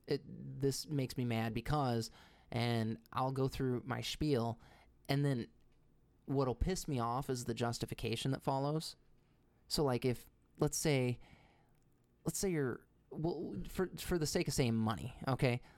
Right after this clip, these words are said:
Let's say you get yelled at for buying lunch one day, and then your partner buys lunch, and you're like, "Dude, what the fuck? You just yelled at me for that." And it's like, "No, no, no, you bought lunch, so I get to buy lunch." And it's like, "No, that's not how this works. Like, you screamed at me for it, stating that that's not acceptable, so then you go through the same course of action, and all of a sudden it's okay?"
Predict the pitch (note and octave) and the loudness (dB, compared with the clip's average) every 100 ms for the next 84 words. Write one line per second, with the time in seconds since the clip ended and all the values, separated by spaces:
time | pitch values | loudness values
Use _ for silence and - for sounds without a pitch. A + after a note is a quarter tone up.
0 | - - C3+ - D3+ B2+ A#2+ - C3+ D#3 | -8 -2 -2 2 2 4 0 0 0 0
1 | - A#2 A2+ A2+ A2+ - - A2+ - - | 0 2 2 2 0 -2 -2 -2 -4 -10
2 | C#3 A#2 A#2 A#2 G#2+ - - F2 - - | 2 2 4 2 0 -2 -4 -4 -4 -4
3 | A#2+ - _ _ _ - - B2 B2+ B2 | -6 -10 _ _ _ -20 -4 0 2 2
4 | A#2 C#3+ A2 G#2+ F2 - - - C3 A#2+ | 0 0 0 0 0 -2 -4 -2 0 0
5 | B2 D#3+ B2+ C#3 D3 D#3 A#2+ - A#2 A#2+ | 0 -2 -2 -2 -2 -2 -2 -4 -2 2
6 | D#3 F3+ D#3 A#2 F2 A2+ A#2 G#2+ A#2 - | 2 2 0 0 0 -2 0 0 -2 -2
7 | C3+ D#3+ G3 G3+ E3 B2 G2 B2 G3+ F3 | 0 0 2 2 2 2 0 0 2 2
8 | A2 F#2+ A#2 - F#2 C#3+ C#3+ - G2 A2 | 2 0 -2 -2 -2 -2 -2 -2 -2 0
9 | C3+ G3 G#3 B3 B3 C4+ D#4 C4+ D#3 A3+ | -2 -4 -2 -2 0 0 2 2 2 0
10 | G3+ A3 G#3 A#3 B3 D3 C#3 G#3 - B3+ | 0 0 0 0 -2 -2 -2 -2 -2 -2
11 | C#4+ G3+ D#3 - C3+ C#3+ - - G#3 C4 | -2 -2 -2 0 0 0 -2 0 2 4
12 | F#3+ B2 C3 D#3+ F3 F3 E3 C#3 - A3 | 2 0 2 0 0 0 0 -2 -2 0
13 | A#3 C#3 A2+ B2 - F3+ G3 F#3+ A3 A3 | 2 0 2 0 0 2 2 2 0 2
14 | E3+ D3+ E3 D#3+ D3+ F#3+ F3+ - G3 E3+ | 2 2 0 0 0 0 0 2 2 2
15 | C3+ E3 A3 - B2 A#2+ A#2 A#2 - B2 | 0 0 2 2 2 2 0 0 0 0
16 | A#2+ A2+ B2 - C#3 F3 | 0 2 2 2 2 0